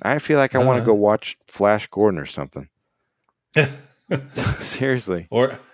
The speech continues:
Speaker 2: you know, well, the funny thing is, uh, I was reading an article on Facebook the other day, and they were talking about Flash Gordon, and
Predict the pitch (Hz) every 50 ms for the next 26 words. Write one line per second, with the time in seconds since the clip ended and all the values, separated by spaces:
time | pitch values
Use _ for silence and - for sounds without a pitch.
0 | _ - 143 160 170 175 - 147 147 151 170 165 165 143 156 156 139 - 180 208
1 | 226 208 180 160 180 202 165 120 104 101 - - - - - 120 120 117 113 110
2 | 113 - 120 127 135 170 175 175 160 139 127 135 143 135 135 120 110 - 117 110
3 | - - 117 101 - 110 98 95 95 92 92 90 92 90 95 98 95 90 - 131
4 | 135 147 143 139 127 110 92 87 - 101 90 90 87 - - 104 95 90 87 85
5 | 90 87 87 90 - - 101 104 101 95 95 95 92 95 92 92